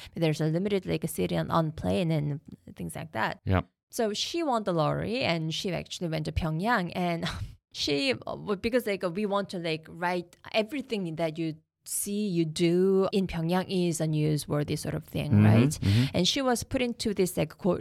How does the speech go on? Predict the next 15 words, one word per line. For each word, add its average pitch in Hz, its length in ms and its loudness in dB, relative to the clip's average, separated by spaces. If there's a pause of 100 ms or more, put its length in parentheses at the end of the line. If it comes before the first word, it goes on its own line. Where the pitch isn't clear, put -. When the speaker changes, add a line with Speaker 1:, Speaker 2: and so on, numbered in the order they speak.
(140)
Speaker 1:
like, 160 160 -2
hotel 165 760 2
in 170 320 -2
Pyongyang. 165 520 -2
I - 80 -2
Speaker 2:
Ah. 85 140 6
Speaker 1:
forgot 156 240 -2
the - 120 -10
ex-, - 160 -12 (100)
like, 175 200 -6
which - 280 -4
one 165 160 2
was 151 200 -4
that, - 280 -8
but 170 160 -2